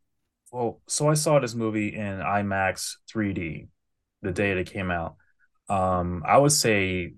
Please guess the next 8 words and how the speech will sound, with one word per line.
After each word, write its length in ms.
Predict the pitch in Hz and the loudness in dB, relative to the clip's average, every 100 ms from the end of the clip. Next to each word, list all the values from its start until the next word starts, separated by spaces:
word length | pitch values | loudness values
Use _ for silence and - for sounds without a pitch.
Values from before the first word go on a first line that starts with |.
| _ _ _ | _ _ _
the 120 | 117 113 | 0 4
majority 640 | 101 87 101 175 147 104 | 4 2 4 6 6 2
of 100 | 92 | -2
people 300 | - 110 95 | -6 -4 4
that 180 | 92 90 | 6 6
watched 360 | 90 117 - 98 | 8 6 4 -4
it 120 | 87 | -4
were, 560 | 92 101 98 95 90 | -2 0 2 0 -2